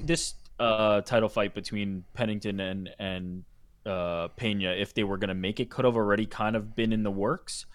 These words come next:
So maybe they're holding out for something. This could have been something that they maybe wanted to see how that, how that played out. Um, but I,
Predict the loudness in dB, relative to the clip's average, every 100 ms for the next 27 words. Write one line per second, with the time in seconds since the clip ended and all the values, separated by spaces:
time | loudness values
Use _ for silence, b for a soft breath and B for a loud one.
0 | b b -2 2 4 4 4 4 2 2
1 | 0 0 0 -2 -6 -4 -4 -2 -2 0
2 | 0 0 -2 -4 -2 -2 -2 -4 -6 -8
3 | -6 -4 -4 -4 -4 -4 -4 -2 -2 -2
4 | -2 -2 -2 -2 0 0 -2 -6 -8 -2
5 | -2 -2 0 4 4 4 -2 b b b
6 | b -4 2 6 6 6 4 -2 2 6
7 | 6 4 -4 -8 -12 -14 2 4 4 0
8 | -10 -4 -4